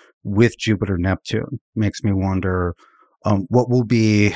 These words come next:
what bubbles are popped or what is, you know, what is revealed to have much less value, um,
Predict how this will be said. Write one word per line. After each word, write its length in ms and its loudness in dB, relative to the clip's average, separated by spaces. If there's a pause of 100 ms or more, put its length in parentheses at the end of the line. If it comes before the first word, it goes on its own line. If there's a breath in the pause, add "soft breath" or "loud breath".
(100)
what 240 0
bubbles 400 0
are 100 0
popped 420 -2
or 120 0
what 240 0
is, 180 -2 (120)
you 120 2
know, 120 4
what 220 0
is 200 0
revealed 480 0
to 160 0
have 380 0 (420 soft breath)
much 440 2
less 300 -2
value, 540 -4 (400)
um, 460 -2